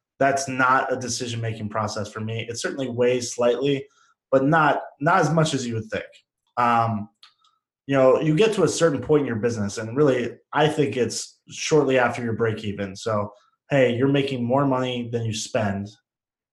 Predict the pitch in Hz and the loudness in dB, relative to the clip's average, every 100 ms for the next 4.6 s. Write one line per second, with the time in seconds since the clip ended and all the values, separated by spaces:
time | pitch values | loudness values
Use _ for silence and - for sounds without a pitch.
0 | - 117 110 107 117 131 131 131 - 127 | -2 0 0 -4 0 0 2 -2 0 0
1 | 123 123 120 117 113 104 - 110 113 120 | 2 0 0 -2 -4 -4 -6 -8 0 2
2 | 120 113 110 - 117 117 107 92 - - | 4 0 -6 -4 -2 0 0 -4 -8 -6
3 | 110 113 113 120 117 - 113 110 110 104 | -6 -6 -4 -4 -4 -8 -8 -6 -4 -2
4 | 113 92 - - - | -2 -4 -10 -20 -20